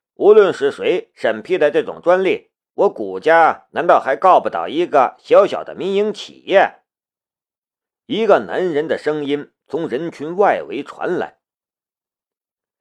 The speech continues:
围观的被挤开一条通道来，在几个保镖的簇拥下，古可武缓缓走来，在他身后还跟着两个重量级的人物，董武和秦七。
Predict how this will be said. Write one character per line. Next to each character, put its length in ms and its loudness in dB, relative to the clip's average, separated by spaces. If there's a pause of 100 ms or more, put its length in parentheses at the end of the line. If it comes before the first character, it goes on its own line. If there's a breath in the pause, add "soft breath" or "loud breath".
(140)
围 340 2
观 280 6
的 240 6
被 240 -2
挤 300 -20
开 160 -2
一 160 -4
条 180 -2
通 280 -8
道 280 2
来， 140 -20 (460)
在 180 4
几 220 -10
个 240 4
保 240 -6
镖 180 2
的 100 -2
簇 320 -4
拥 240 -4
下， 220 -12 (240)
古 260 -2
可 300 -2
武 480 -6
缓 240 2
缓 200 -4
走 280 -10
来， 320 -4 (760)
在 160 0
他 160 2
身 300 -2
后 320 0
还 140 -2
跟 200 -2
着 120 0
两 260 -16
个 340 -2
重 220 0
量 180 -4
级 200 -6
的 100 -2
人 300 -8
物， 240 -4 (500)
董 300 -2
武 480 -8
和 200 -2
秦 280 -8
七。 360 -10